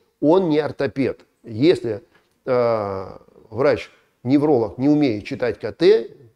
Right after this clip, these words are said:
значит, он не невролог. Вот и все. Это очень легко. И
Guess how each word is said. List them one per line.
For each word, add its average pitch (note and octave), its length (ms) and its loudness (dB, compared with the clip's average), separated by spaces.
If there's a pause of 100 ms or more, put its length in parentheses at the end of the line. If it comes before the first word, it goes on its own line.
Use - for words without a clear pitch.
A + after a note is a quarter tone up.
(140)
значит, A#2+ 300 -8
он F3 380 -2
не C3+ 340 -2
невролог. A#2+ 680 -6 (180)
Вот D#3+ 200 -4
и - 40 -20
все. - 300 -14 (640)
Это B2+ 200 -6
очень C3+ 320 -4
легко. E3 300 0
И F3 80 0